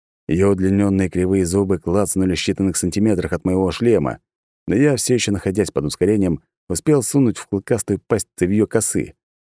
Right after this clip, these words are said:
Отродье замотало косматой башкой с остатками человеческих волос на макушке, силясь вырвать у меня оружие.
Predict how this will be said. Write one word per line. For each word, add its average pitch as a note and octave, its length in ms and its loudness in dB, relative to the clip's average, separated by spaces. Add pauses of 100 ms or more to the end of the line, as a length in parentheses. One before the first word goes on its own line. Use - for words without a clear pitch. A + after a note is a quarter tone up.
Отродье F2+ 440 0
замотало F2 460 0
косматой E2 400 -2
башкой D#2 500 0
с - 100 -8
остатками D#2 420 -2
человеческих D#2+ 540 -4
волос E2+ 280 0
на C#2+ 60 -2
макушке, D#2 500 -4 (220)
силясь E2 440 -2
вырвать E2+ 340 2
у D#2+ 40 -2
меня F2 200 0
оружие. C#2 440 0